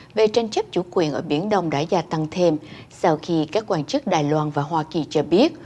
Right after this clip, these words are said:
Trung Quốc đã triển khai một hệ thống tên lửa địa đối không tối tân đến đảo Phú Lâm trong quần đảo Hoàng Sa.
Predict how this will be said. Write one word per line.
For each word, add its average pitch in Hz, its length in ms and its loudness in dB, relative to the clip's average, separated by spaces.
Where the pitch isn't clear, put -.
Trung 262 180 4
Quốc 349 200 2
đã 156 180 4
triển 156 220 -2
khai 185 320 -2
một 143 240 -2
hệ 143 120 2
thống 165 280 -4
tên 214 180 0
lửa 151 360 4
địa 151 220 4
đối 190 220 4
không 185 340 2
tối 190 240 2
tân 180 240 4
đến 202 280 4
đảo 143 160 -2
Phú 208 220 -2
Lâm 214 300 2
trong 277 180 0
quần 175 180 0
đảo 139 160 0
Hoàng 180 280 -2
Sa. 160 420 2